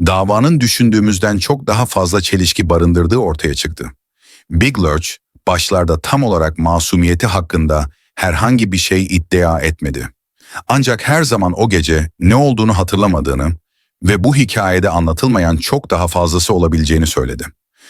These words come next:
Bu olayın çelişkilerle dolu olabileceğine dair ilk ipucu plak şirketiyle ilgiliydi. Big Lurch, Sacramento merkezli Black Market Records adlı bir plak şirketiyle anlaşmalıydı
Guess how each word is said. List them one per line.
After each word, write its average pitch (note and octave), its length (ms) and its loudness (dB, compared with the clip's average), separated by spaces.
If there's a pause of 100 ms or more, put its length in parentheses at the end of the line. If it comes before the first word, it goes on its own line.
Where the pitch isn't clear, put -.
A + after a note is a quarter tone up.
(320)
Bu D#3+ 240 2
olayın G#2+ 320 2
çelişkilerle G#2+ 760 0
dolu F#2+ 180 2
olabileceğine E2+ 640 0
dair D2+ 460 0 (340)
ilk C3+ 260 2
ipucu E2 480 0 (220)
plak B2+ 220 0
şirketiyle F#2 580 0
ilgiliydi. C2+ 440 -4 (720)
Big C3+ 260 2
Lurch, F2+ 340 2 (140)
Sacramento G#2 680 0
merkezli E2 760 0 (280)
Black G#2+ 320 0
Market F#2+ 400 0
Records E2+ 420 -2
adlı D#2 320 -2
bir D#2+ 120 0
plak F2 260 2
şirketiyle D#2 500 0
anlaşmalıydı D2 760 -2